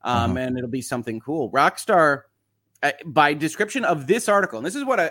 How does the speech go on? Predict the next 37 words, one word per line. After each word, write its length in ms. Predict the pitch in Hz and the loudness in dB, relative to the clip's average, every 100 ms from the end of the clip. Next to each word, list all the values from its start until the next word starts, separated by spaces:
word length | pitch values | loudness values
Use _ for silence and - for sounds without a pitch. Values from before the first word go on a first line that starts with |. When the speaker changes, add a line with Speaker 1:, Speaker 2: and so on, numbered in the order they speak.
| 123 _ | -4 _
Speaker 1:
<laughs> 140 | _ | _
this 160 | - - | -20 -18
is, 100 | - | -14
this 160 | 175 | -12
is 60 | 220 | -4
where 120 | 180 | -4
it 60 | 147 | -2
gets 180 | 135 | -4
interesting, 460 | 156 156 135 110 101 | -6 -8 -10 -10 -10
right? 220 | 104 104 | -10 -10
Because 220 | 95 117 | -12 -12
it's 120 | 113 135 | -10 -8
like, 220 | 113 - _ _ _ - | -8 -8 _ _ _ -2
uh, 300 | 127 123 120 - | 0 2 0 -4
keep 160 | - 247 | -6 -2
in 80 | 262 | 2
mind, 480 | 247 285 175 113 107 | 4 4 2 -2 -4
rock 300 | 135 131 - | -4 -4 -4
stars 420 | 156 131 131 123 | 0 0 0 -4
of 120 | 117 | -8
the 80 | 120 | -8
world, 380 | 117 110 110 107 | -8 -8 -10 -10
that 120 | 117 _ _ 120 | -14 _ _ -20
the 80 | 131 | -10
Jason 440 | 117 202 254 262 | 0 0 2 -4
Schreiers 460 | 208 214 214 208 170 | -2 2 4 4 2
of 80 | 156 | 0
the 60 | |
world 280 | 147 143 135 | 0 0 0
are 60 | 135 | 0
not 220 | 147 165 | 0 0
gonna 140 | 185 | -2
give 260 | 147 156 135 | -2 -4 -2
you 140 | 156 | -2
a 40 | 151 | -2
pity 260 | - 160 | -4 -6
party 440 | 156 151 127 120 | -2 -2 -2 -4